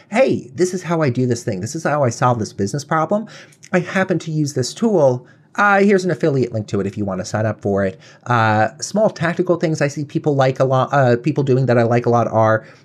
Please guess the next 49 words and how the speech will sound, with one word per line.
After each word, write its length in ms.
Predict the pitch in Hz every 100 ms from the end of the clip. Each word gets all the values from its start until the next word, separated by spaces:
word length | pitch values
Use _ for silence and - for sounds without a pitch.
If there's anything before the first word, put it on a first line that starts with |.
| -
when 140 | 156 180
you 120 | 190
include 260 | 180 233 226
the 100 | 151
affiliate 440 | - 113 165 202
link, 240 | 220 240 -
immediately 480 | 185 185 233 202 196
next 240 | 123 -
to 80 | 196
it 60 | 180
also 200 | 175 180
say, 180 | 185
"Here's 200 | 180 185
a 40 | 170
non-affiliate 640 | 123 156 147 82 76 -
link," 260 | - - - -
and 140 | 185
just 140 | 202
let 160 | 208 202
people 200 | 214 196
choose. 440 | 180 226 233 - - - -
The 80 | 156
folks 340 | 151 180 180 -
who 100 | 196
would 180 | 180 160
say, 280 | 175 156 151
"Oh, 180 | 170 185
I 80 | 117
don't 160 | 156
wanna 380 | 143 139 127 123 120 - -
click 220 | - 127 127
on 120 | 127
an 80 | 104
affiliate 460 | 98 101 131 160
link," 140 | 190 185
they'd 180 | 180 175
Google 260 | 151 165
for 100 | 160
the 60 | 156
site 240 | - 127
anyway, 420 | 117 120 107 98 92
and 220 | 95 87
you 120 | 98
wouldn't 140 | 110 107
get 140 | -
the 100 | 107
affiliate 420 | 95 92 92 90 -
buck. 240 | 85 -
So 320 | - 123 120